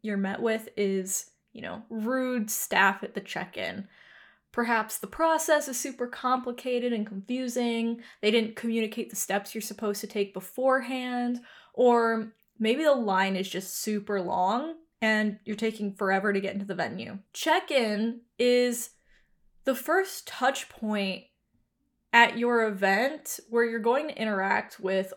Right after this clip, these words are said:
all of your attendees. And you wanna make sure that you're leaving a good first impression on them,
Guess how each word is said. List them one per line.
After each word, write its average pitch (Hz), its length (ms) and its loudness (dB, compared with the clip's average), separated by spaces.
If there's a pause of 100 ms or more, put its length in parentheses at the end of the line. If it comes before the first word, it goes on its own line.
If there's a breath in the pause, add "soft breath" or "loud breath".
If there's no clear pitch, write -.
(100)
all 208 240 4
of 202 100 -2
your 190 240 0
attendees. 185 840 -10 (480 soft breath)
And 240 440 4
you 240 180 2
wanna 392 240 0
make 339 200 -4
sure 269 380 4
that 233 140 -2
you're 240 200 0
leaving 262 420 -4
a 277 80 -2
good 226 520 2
first 208 440 -4
impression 196 760 -6
on - 220 -8
them, 76 280 -8